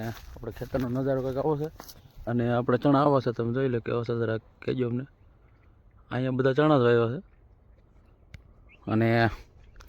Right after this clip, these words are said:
આપણો જોની રહ્યો તો અહીં રહ્યો. હા, જોની. જોની, જોની.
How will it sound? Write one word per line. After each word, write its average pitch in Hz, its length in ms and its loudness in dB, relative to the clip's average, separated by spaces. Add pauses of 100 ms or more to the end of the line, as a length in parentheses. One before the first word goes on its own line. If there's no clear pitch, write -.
(460)
આપણો 120 320 6
જોની 127 360 6
રહ્યો 139 200 0
તો 139 80 0
અહીં 113 180 -2
રહ્યો. 95 160 -10 (880)
હા, 127 120 0 (180)
જોની. 147 220 8 (1700)
જોની, 120 260 0
જોની. 127 440 2